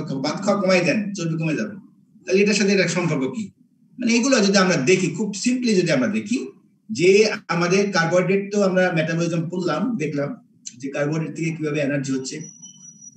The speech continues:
তাহলে প্রোটিনটা কি হয় after digestion? আমরা সবাই জানি যে produces amino acids, যে বিভিন্ন ধরনের amino acid তৈরি করে, essential amino acid আছে, তারপরে মানে বিভিন্ন ধরনের amino acid তৈরি করে। তো সেই যে amino acid গুলো আছে,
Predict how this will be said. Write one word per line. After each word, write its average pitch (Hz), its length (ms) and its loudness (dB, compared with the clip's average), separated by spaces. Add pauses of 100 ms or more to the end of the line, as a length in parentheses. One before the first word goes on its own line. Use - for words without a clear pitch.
তাহলে 185 200 2
প্রোটিনটা 262 420 2
কি 196 180 2
হয় 170 80 4
after 175 280 0
digestion? 190 380 2 (360)
আমরা 160 140 -6 (240)
সবাই 180 200 6
জানি 175 260 2
যে 190 280 2 (300)
produces 202 580 2
amino 254 260 2
acids, - 380 -2 (720)
যে 170 140 -4
বিভিন্ন 247 360 2
ধরনের 233 200 4
amino 196 240 4
acid 165 200 0
তৈরি 123 180 -2
করে, - 180 -10 (800)
essential 190 300 2
amino 160 260 0
acid 139 260 -4
আছে, - 280 -6
তারপরে 127 340 -6
মানে 113 160 -8
বিভিন্ন - 420 -4
ধরনের 226 160 -2
amino 226 240 2
acid 185 220 -2
তৈরি - 180 -2
করে। 185 140 -10 (840)
তো - 60 -6
সেই 190 300 2
যে 254 60 4
amino 208 300 6
acid - 240 0
গুলো - 160 -2
আছে, - 320 -2